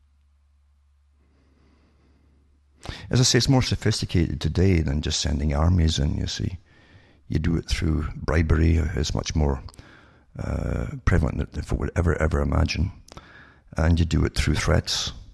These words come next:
because they do threaten people who won't, uh, go along with these big world agendas. The top men of small countries get assassinated if they won't go along with it. Easy to replace again.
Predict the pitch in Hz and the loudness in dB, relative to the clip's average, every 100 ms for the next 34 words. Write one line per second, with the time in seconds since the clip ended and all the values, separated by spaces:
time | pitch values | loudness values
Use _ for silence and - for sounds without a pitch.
0 | - - _ _ _ _ _ _ - 82 | -20 -20 _ _ _ _ _ _ -2 -2
1 | 90 90 - 87 - - - - - - | 2 0 2 0 2 0 2 0 0 -12
2 | - - - - - 87 85 82 - 80 | -20 -20 -20 -6 2 4 4 0 0 2
3 | 78 - - - - - - - - - | 2 -2 -8 -12 -14 -20 -18 -18 -18 -6
4 | - 78 78 90 85 92 82 - 80 80 | 0 2 4 4 4 2 2 0 2 2
5 | 78 78 78 82 78 76 80 92 101 - | 2 2 0 -4 0 2 2 2 0 -6
6 | - - - - - _ - 107 - - | -16 -20 -20 -20 -20 _ -4 -4 -4 -12
7 | - - 90 - 87 107 85 - - - | -6 0 2 4 4 4 4 2 0 -2
8 | 80 90 90 90 87 - - - - _ | 0 0 0 0 -2 -4 -10 -16 -20 _
9 | _ - 73 - 80 - 85 82 80 - | _ -6 -4 0 0 2 2 2 0 0
10 | 80 - 73 80 85 85 85 - _ _ | -2 -2 0 2 2 0 -2 -8 _ _
11 | _ _ - 98 95 90 73 - 85 90 | _ _ -2 2 2 2 0 0 2 2
12 | - 80 85 | 2 2 2